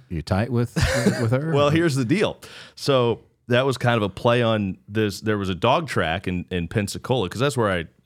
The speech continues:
Speaker 2: it was a, um, it was one of the most popular stations in Pensacola. Um, and the dog track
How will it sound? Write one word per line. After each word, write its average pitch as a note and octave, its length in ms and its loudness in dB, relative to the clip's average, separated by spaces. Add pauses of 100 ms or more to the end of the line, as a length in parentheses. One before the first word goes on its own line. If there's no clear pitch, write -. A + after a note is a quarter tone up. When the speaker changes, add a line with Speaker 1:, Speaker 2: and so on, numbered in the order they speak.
Speaker 2:
it G#2 80 -4
was F2 220 -6
a, D2+ 260 -6
um, C2+ 320 -8 (240)
it - 20 -18
was D#2+ 120 -10
one E2+ 140 -8
of D2 60 -10
the D2+ 60 -10
most - 180 -14
popular D#2+ 340 -6
stations E2 400 -6
in C#2 80 -12
Pensacola. F2+ 520 -4 (640)
Um, D2 540 -2 (1000)
and F#3 480 -2 (1120)
the G#2 240 0
dog B2 360 2
track G2 500 0